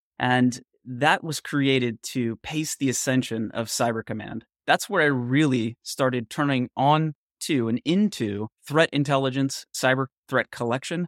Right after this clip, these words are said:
and really getting into classified work with cyberspace operations. And from there, I started looking at, okay, where do I wanna go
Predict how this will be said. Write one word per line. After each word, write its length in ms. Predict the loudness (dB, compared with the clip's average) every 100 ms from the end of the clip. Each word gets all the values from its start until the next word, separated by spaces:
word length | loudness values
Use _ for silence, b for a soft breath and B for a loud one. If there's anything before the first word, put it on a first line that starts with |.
| -4
and 180 | -2 0
really 160 | 0
getting 280 | 2 2 4
into 720 | 4 2 -2 -4 -4 -6 -10 -8
classified 560 | 2 2 2 -2 -2 -2
work 340 | -4 -6 -8
with 280 | -6 -4 -4 _ _ -2
cyberspace 400 | -2 -2 -6 -4
operations. 600 | -6 -4 -6 -6 -8 -10 _ _ _ _ _ -4
And 300 | 0 2 0 -6 _ -16
from 220 | 0 2 4
there, 200 | 4 4
I 40 |
started 360 | 2 0 0 0
looking 320 | 0 2 2
at, 120 | 2
okay, 180 | 0 -2
where 240 | 0 -2
do 120 | 0 0
I 100 | 2
wanna 200 | 0 -2
go 460 | -2 -4 -4 -8